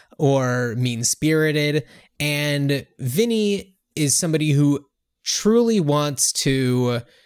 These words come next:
prove that he's something more than people assume he would be.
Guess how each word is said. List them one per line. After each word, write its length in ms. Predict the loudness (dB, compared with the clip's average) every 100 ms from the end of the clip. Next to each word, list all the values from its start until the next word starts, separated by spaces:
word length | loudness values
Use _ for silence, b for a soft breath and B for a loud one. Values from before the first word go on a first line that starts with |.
| b b
prove 440 | -2 2 2 0 0
that 200 | -2 -2
he's 440 | -2 -2 0 -2
something 440 | 0 -2 -2 0 0
more 320 | 0 -2 -4
than 340 | -6 -6 -6
people 300 | -6 -6 -6
assume 300 | -4 -4 -4
he 120 | -6 -6
would 200 | -8 -10
be. 260 | -14 -16